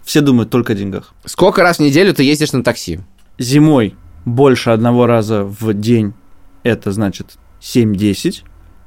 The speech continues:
Speaker 1: А летом, поскольку можно добраться на велосипеде и на самокате, раза три.
Speaker 2: Тариф?
Speaker 1: Если это один, то эконом. Если еду с семьёй, то комфорт.
Speaker 2: У тебя есть уборщица?
Speaker 1: Да.
Speaker 2: Сколько ты платишь уборщице?
Speaker 1: Раз в две недели она приходит,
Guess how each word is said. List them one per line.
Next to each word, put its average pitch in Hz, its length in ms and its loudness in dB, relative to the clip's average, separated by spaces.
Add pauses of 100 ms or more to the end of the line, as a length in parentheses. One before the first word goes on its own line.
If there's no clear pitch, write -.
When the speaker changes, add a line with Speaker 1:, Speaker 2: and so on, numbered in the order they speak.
(120)
Speaker 1:
А 110 540 2
летом, 139 640 2
поскольку 117 360 -4
можно 113 200 -2
добраться 113 380 -2
на - 20 -2
велосипеде 107 400 -2
и 107 40 -2
на 104 100 -4
самокате, 131 680 -2 (160)
раза 113 320 0
три. - 300 -8 (240)
Speaker 2:
Тариф? 123 320 0 (160)
Speaker 1:
Если 151 300 2
это 147 120 4
один, 165 300 2
то 143 120 2
эконом. 117 440 0 (100)
Если 131 280 2
еду 127 180 2
с - 60 -12
семьёй, 139 260 2
то 139 120 -2
комфорт. 107 520 -4
Speaker 2:
У 135 80 0
тебя 165 100 2
есть 190 140 0
уборщица? 110 560 0 (180)
Speaker 1:
Да. 139 500 2
Speaker 2:
Сколько - 300 -2
ты - 100 -2
платишь 123 300 0
уборщице? 87 540 -4 (160)
Speaker 1:
Раз 156 580 2
в 139 60 -4
две 143 200 2
недели 127 360 2
она 117 160 0
приходит, 185 500 2